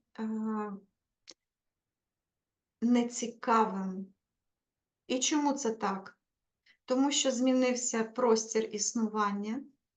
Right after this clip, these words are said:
змінилася характеристика, взагалі характеристики фізичні і енергетичні наших з вами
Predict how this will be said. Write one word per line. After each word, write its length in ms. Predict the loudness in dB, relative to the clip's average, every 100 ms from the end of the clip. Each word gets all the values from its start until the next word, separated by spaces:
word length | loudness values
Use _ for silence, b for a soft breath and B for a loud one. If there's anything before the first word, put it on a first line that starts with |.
| _
змінилася 760 | -6 -2 0 2 2 0 -2 -4
характеристика, 1400 | -2 -2 -2 -2 0 2 0 -4 -6 -4 -4 -6 -8 -14 _ _ _ _
взагалі 380 | -4 -2 0 0
характеристики 760 | -2 -2 0 0 0 -4 -6 -6
фізичні 760 | -4 -2 -2 -2 -2 -4 -4
і 120 | -2
енергетичні 800 | 0 2 0 -2 -2 -4 -4 -2
наших 500 | 0 2 0 -2 -6
з 80 | -4
вами 420 | 0 0 0 -6